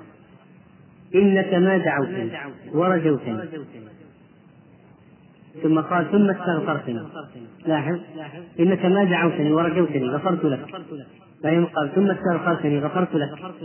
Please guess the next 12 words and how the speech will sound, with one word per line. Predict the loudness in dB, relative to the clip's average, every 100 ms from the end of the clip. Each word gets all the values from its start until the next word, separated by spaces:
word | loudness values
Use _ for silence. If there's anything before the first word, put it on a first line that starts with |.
| -16 -18 -20 -20 -20 -20 -20 -20 -6
فإذا | 0 2 2 2 0 -4 -12 -12 -14 -16 -20 -20 -20 -20 -12 -10 -8
أسباب | -6 2 4
المغفرة | 6 4 2 0 0
ما | 2 0
هي؟ | 0 -2 -4 -12 -14 -16 -18 -20 -20 -20 -20 -20 -20 -8 0
ما | 4
هي | 4 2
أسباب | 0 0
المغفرة؟ | 0 -2 -2 -4 -6 -14 -16 -18 -18 -20 -20 -20 -20 -20 -20 -20 -12 -6
الدعاء | -2 2 2 4 0 -2 -10 -10 -10 -14 -18 -20 -20 -20 -20 _ -20 -20 _ -20 -20 _ -2
مع | 0 2
الرجاء، | 2 2 2 0 -4 -10